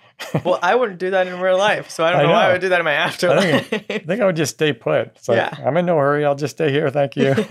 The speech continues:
Speaker 2: <laughs>
Speaker 1: <laughs> "I'll wait for the next bus."
Speaker 2: Yeah. <laughs>
Speaker 1: So he stopped,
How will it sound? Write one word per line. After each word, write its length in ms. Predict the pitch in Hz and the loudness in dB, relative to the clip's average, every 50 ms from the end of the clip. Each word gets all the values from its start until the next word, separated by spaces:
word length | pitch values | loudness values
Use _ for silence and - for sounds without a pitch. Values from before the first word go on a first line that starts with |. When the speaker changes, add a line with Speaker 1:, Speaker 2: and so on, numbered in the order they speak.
| 196 - - - - | -6 -10 -10 -14 -16
Speaker 2:
<laughs> 480 | - - _ _ - - _ _ - - | -20 -20 _ _ -20 -20 _ _ -20 -20
Speaker 1:
<laughs> 380 | - - - _ _ _ - - | -20 -20 -20 _ _ _ -2 0
"I'll 120 | 131 123 | 0 2
wait 160 | 127 139 135 | 2 0 0
for 120 | - 147 131 | 0 -2 -2
the 80 | 131 | 0
next 280 | 131 131 131 127 - - | 2 0 0 0 -2 0
bus." 320 | 123 120 120 120 - - _ - - | 0 0 0 0 -4 -14 _ -12 -6
Speaker 2:
Yeah. 420 | 175 165 160 156 147 - - - - - - - 175 | -2 0 0 0 0 -2 -4 -2 -2 -4 -4 -4 -2
<laughs> 320 | 226 214 - - 190 185 185 - 156 - - - - - - - _ _ _ _ _ _ _ _ _ _ _ _ _ _ - | -2 -2 -2 0 -2 -2 -2 -4 -12 -12 -14 -20 -20 -20 -20 -20 _ _ _ _ _ _ _ _ _ _ _ _ _ _ -12
Speaker 1:
So 240 | - - 127 120 | -4 0 2 2
he 100 | 110 110 | 2 2
stopped, 600 | 104 - - - 117 113 113 117 117 - - - | 0 -2 0 2 2 4 4 4 2 0 -4 -20